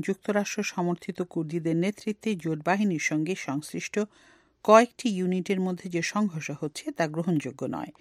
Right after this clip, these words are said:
যুক্তরাষ্ট্র সকল পক্ষের প্রতি পরিস্থিতি শান্ত করার আহ্বান জানায়।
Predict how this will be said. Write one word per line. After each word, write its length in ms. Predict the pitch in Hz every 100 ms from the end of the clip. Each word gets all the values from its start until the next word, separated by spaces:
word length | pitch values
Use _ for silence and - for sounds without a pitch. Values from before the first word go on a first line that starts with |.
| _ _ - _ -
যুক্তরাষ্ট্র 540 | 214 - 196 180 - 262
সকল 340 | 285 190 - 165
পক্ষের 380 | - 220 - 214
প্রতি 280 | 202 202 208
পরিস্থিতি 580 | - 160 156 - 170 170
শান্ত 300 | - 127 131
করার 300 | 165 196 185
আহ্বান 360 | 139 185 131 123
জানায়। 380 | - - -